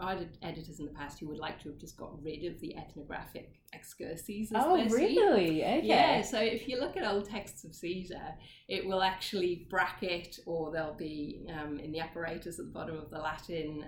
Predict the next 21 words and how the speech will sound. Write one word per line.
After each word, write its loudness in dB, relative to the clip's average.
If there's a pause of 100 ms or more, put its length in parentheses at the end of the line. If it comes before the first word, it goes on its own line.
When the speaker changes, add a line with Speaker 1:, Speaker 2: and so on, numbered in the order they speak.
Speaker 1:
uh, -6
which -10
is -18
the -8
notes -8
that -12
tell -8
you -6
what -10
the -6
editors -10
think -8
is -12
going -6
on, 0 (320)
some 0
of 2
them 0
will -2
just -6
delete. -4